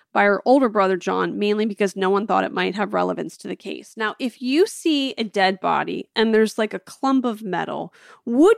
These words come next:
you or would you not hand that over to authorities? Well, this brother of hers decided it didn't seem like that big of a deal and flushed it down the toilet. And then they opened up the sewer drain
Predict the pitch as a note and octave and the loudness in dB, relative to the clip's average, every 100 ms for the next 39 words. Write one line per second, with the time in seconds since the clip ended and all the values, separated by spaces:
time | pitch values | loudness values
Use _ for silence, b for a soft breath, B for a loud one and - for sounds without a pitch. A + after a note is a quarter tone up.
0 | - F#4 E4 B3+ A3 - G#3+ G#3 F#3 - | 6 6 6 4 2 0 -2 0 0 -2
1 | G3+ G#3 G#3 F#3+ F3+ F3+ F3 E3 - F#3 | 0 2 2 -2 -4 -6 -6 -8 -6 -4
2 | - - - G3 G3+ C4 - A#3 A3+ A3 | -4 -8 -6 -6 0 0 0 0 2 4
3 | G3 F3+ G3 F#3+ F3 - G3 G3 G3 F#3+ | 2 0 -2 -2 -2 -6 -4 -2 0 0
4 | G#3 - B3 B3+ - A3 G3+ F#3+ - F#3 | -2 -4 -2 -2 -2 -2 0 -2 0 -2
5 | - F#3 F3+ F#3 - F3+ F3 - F3 - | -2 -4 -4 -4 -4 -4 -4 -6 -8 -4
6 | F3+ - G3 G3 F#3 F3+ E3+ G3 F#3+ - | -4 -4 -8 -6 -4 -4 -6 -6 -4 -6
7 | - G#3 G#3 A#3 C4 B3 B3 B3 b b | -6 -2 2 2 2 2 -2 -6 b b
8 | b b A#3 A3 B3 A3+ - G3+ - G3+ | b b 2 4 2 2 -2 -6 -2 0
9 | G3 F#3+ F#3 F3+ F#3 F3 | 0 0 -2 -2 -4 -6